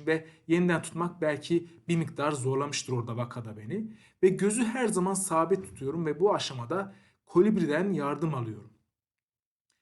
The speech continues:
Ve gayet santralize, yaklaşık beş buçuk milimetrelik bir kapsüleksis yapmış oldum. Bu da post-op görünümü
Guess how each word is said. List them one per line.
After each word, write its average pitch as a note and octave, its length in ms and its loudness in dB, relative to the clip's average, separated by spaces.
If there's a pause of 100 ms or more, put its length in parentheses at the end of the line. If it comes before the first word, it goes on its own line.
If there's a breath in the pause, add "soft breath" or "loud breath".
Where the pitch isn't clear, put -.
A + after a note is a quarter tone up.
(300)
Ve D#3+ 60 2
gayet F#3 380 2
santralize, D#3 1040 -2 (140)
yaklaşık D3+ 800 -6 (100)
beş E3+ 280 2
buçuk - 200 -8
milimetrelik C#3 540 -4
bir C3 140 -6
kapsüleksis - 680 -6
yapmış C3 320 -6
oldum. C3+ 320 -4
Bu B2+ 100 -4
da C#3 160 -4
post-op C3+ 500 -6
görünümü C3 520 0